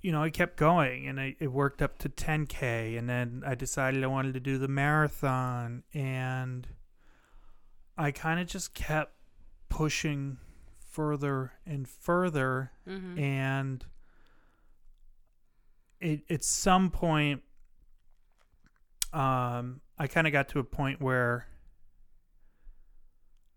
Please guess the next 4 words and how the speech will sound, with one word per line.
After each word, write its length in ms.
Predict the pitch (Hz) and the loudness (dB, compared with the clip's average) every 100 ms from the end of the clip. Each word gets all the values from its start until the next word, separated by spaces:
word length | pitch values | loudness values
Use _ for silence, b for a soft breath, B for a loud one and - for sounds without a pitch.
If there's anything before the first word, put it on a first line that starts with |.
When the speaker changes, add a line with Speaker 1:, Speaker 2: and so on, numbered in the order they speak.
| - - | -20 -8
Speaker 1:
um, 500 | 139 127 123 123 - - - - - - - - - - - _ - _ _ _ _ - | -4 -2 -4 -6 -10 -18 -20 -20 -20 -20 -20 -20 -20 -20 -20 _ -20 _ _ _ _ -2
I 100 | 156 | 0
was 180 | 147 - | 0 4
starting, 440 | 185 202 220 | 8 8 6